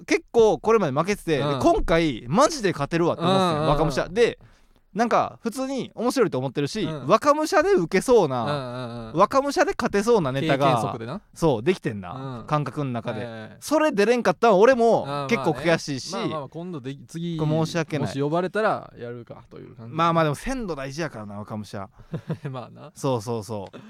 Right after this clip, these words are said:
Speaker 1: とかはまああるから、
Speaker 2: うん。
Speaker 1: でもほんまに、で、この間さ、
Speaker 2: うん。
Speaker 1: なんか一回、
Speaker 2: うん。
Speaker 1: あの、公開収録が延期になった時に、
Speaker 2: うん。
Speaker 1: その俺さ、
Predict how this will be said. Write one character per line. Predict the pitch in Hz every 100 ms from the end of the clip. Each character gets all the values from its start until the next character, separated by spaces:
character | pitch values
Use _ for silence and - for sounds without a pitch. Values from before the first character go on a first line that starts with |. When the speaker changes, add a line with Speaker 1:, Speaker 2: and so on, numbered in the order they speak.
| - -
Speaker 1:
と | 196
か | 226
は | 220
ま | 185 151
あ |
あ | 143
る | 180
か | 160
ら、 | 127 117
Speaker 2:
う | 156
ん。 |
Speaker 1:
で | 151
も |
ほ | 143 185
ん | 208
ま |
に、 | 214 202 _ 185
で、 | 220 156 101 _ _ _ _ _
こ | -
の | 269
間 | 277 254
さ、 | 226 180 113
Speaker 2:
う |
ん。 | 135 110 _
Speaker 1:
な | 185
ん | 196
か |
一 | 160 196 -
回、 | 240 233 165
Speaker 2:
う | -
ん。 | 123 -
Speaker 1:
あ | 135
の、 | 131
公 | 123 262
開 | -
収 | 226 214
録 | 123
が | 110
延 | 120
期 | 120
に |
な | 123
っ | 147
た |
時 | 151 143 139
に、 | 104
Speaker 2:
う | 110
ん。 |
Speaker 1:
そ | 143
の | 139
俺 | 160
さ、 | 160 147 104